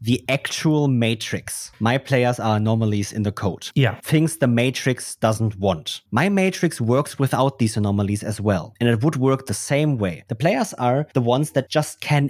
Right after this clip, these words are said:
Speaker 1: affect that Matrix through their actions.
Speaker 2: Mm-hmm.
Speaker 1: And I think th-, that's the thing. That's the active part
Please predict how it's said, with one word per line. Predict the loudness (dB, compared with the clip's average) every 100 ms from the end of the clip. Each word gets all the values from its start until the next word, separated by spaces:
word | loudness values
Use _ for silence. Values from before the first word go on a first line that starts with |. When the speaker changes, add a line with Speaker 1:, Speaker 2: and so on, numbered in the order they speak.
| 0
Speaker 1:
affect | 0 0 -4 -2 -2 -2 0
that | 0 2
Matrix | 2 2 -2 -8 -10 -14 -16
through | -10 -2 0 2
their | 2 2
actions. | 2 0 -4 -12 -12 -14 -12 0
Speaker 2:
Mm-hmm. | 2 4 2 0 0
Speaker 1:
And | 0
I | 0
think | 0 -2 -4 -12
th-, | -8
that's | -2 -2 -2
the | -6
thing. | -2 -2 0
That's | 0 -2 -4
the | -2
active | -2 -2 0 -2
part | 0 -2 -2